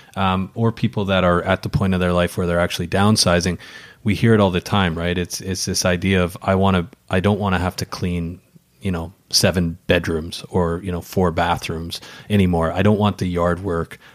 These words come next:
I don't want this kind of lifestyle." And they're moving to smaller space. Um, and we're hearing that a lot. And then we're also hearing on the flip side of that, people dreaming about what extra <laughs> space would be like, right? Um, which is kind of an interesting,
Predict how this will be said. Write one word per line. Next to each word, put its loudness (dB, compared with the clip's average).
I 0
don't 2
want 2
this -2
kind -4
of -8
lifestyle." -2
And -4
they're -2
moving 4
to -4
smaller -4
space. -12
Um, 2
and -2
we're 6
hearing 4
that -2
a -2
lot. 0
And 2
then 6
we're 8
also 4
hearing 2
on 2
the 0
flip 0
side 0
of 2
that, 2
people -4
dreaming 2
about -2
what 2
extra -4
<laughs> -2
space 0
would -6
be -2
like, -2
right? -2
Um, 0
which 2
is 0
kind 2
of 2
an 4
interesting, -2